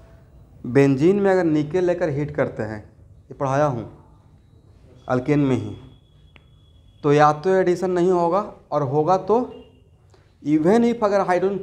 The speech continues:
कम भी रहेगा तो direct cyclohexane बनता है। वहाँ पे एन आई एस टू के केस में यही पढ़ा, बोला था मैंने, right, कि अगर बेंजीन में ले-,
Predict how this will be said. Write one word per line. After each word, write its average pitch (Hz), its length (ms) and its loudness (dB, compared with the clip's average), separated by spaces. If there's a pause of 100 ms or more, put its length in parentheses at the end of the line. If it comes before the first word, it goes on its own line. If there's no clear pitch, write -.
कम 180 160 0
भी 240 100 0
रहेगा 151 440 2 (180)
तो 147 60 -12
direct 135 320 -2
cyclohexane 131 840 -4
बनता 104 360 -6
है। 98 220 -10 (800)
वहाँ 135 180 -2
पे 156 100 2 (100)
एन 139 140 0
आई 151 120 2
एस 156 120 0
टू 160 60 -4
के 151 100 -4
केस 151 200 -6
में 156 60 0
यही 156 100 4
पढ़ा, 165 160 6
बोला 156 240 0
था 123 80 -6
मैंने, 110 220 -6
right, 147 440 -2 (480)
कि 143 60 -6
अगर 147 160 2
बेंजीन 151 440 2
में 196 100 2
ले-, 156 260 4